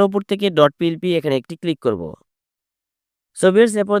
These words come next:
দেখতে পাবেন আপনাদের ফোনে ফাইল ম্যানেজার ডাউনলোড ফোল্ডার সিলেক্ট করা রয়েছে। এর নিচে আপনি একটি ফাইল দেখতে পারবেন, জিয়া রহমান মৃত্যুবার্ষিকী পোস্টার দুইশো একান্ন। So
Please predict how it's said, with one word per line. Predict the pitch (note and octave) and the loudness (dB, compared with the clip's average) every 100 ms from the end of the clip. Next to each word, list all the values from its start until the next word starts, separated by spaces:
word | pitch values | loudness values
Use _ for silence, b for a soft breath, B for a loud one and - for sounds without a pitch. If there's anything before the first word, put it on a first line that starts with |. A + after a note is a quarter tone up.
| G3 | 0
দেখতে | F#3+ G3+ | -2 -2
পাবেন | G3+ F#3 | -2 -2
আপনাদের | F3 E3+ E3 | -4 -6 -4
ফোনে | F3+ F3 | -4 -2
ফাইল | E3+ D#3 | 0 2
ম্যানেজার | D#3 D#3 D3 | 2 0 0
ডাউনলোড | D3+ D#3 | 0 -2
ফোল্ডার | E3 E3+ - | -4 -6 -4
সিলেক্ট | F3+ F3+ | -6 0
করা | F#3 F3+ | 2 4
রয়েছে। | F3+ F#3+ - - | 2 -2 -8 -4
এর | G3+ | -2
নিচে | A#3 G#3 F3 | -2 -2 -4
আপনি | D#3+ | -4
একটি | D#3+ D#3+ | -6 -4
ফাইল | D#3+ D#3 | -4 -4
দেখতে | D#3+ E3+ | -4 0
পারবেন, | D#3+ E3+ E3+ b b b | 2 2 0 b b b
জিয়া | - F3+ | 0 4
রহমান | F#3+ F#3+ F#3+ F3+ | 6 4 2 0
মৃত্যুবার্ষিকী | E3+ E3+ E3 D#3 D#3+ | -4 -2 -2 -2 -6
পোস্টার | D#3+ D3+ F3+ E3 | -6 -4 -6 -6
দুইশো | D#3 D3+ | -2 -2
একান্ন। | C3+ A#2+ G2+ - b b | -2 -4 -8 -12 b b
So | - | 0